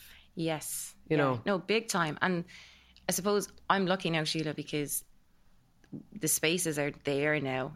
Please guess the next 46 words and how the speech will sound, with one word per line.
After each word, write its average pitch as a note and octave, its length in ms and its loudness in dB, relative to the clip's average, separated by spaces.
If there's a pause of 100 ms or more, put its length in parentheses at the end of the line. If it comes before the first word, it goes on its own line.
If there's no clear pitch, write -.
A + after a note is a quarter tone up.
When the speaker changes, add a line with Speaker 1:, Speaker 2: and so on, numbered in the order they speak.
(100)
Speaker 1:
It D3+ 80 -2
was D#3 120 0
the D#3 60 -6
people F3+ 280 0
before D3 400 0
me C#3+ 400 -4 (200)
that C#3+ 100 -2
had C#3 160 -4
to - 80 -6
fight C#3 280 -2
even C3+ 180 -8
harder C3+ 420 -4 (240)
to E3 80 2
do D#3 160 2
what D3 100 2
Speaker 2:
Mm. C3+ 40 0
Speaker 1:
I'm C#3 140 0
doing C3 260 -4
now, D#3 180 2
Speaker 2:
Mm, C3 240 -2
Speaker 1:
you D#3 140 0
Speaker 2:
mm. - 20 2
Speaker 1:
know? C#3 200 -2 (420)
So D#3 380 2 (1040)
it's - 180 -2
still F#3+ 300 2
easier. D#3 560 2
It, - 280 -6
even F#3+ 180 2
though E3+ 120 2
it - 120 -4
comes E3+ 200 0
with B2+ 60 0
its - 80 -4
challenges, D3 440 0
it B2+ 60 -8
was - 80 -4
still D3+ 160 0
a C#3+ 120 2
lot - 140 0
easier. C#3 400 -6 (100)
And D3 120 -2
I C#3 60 -4
knew D3 320 -2
that, D3+ 160 0
like, C#3 320 -4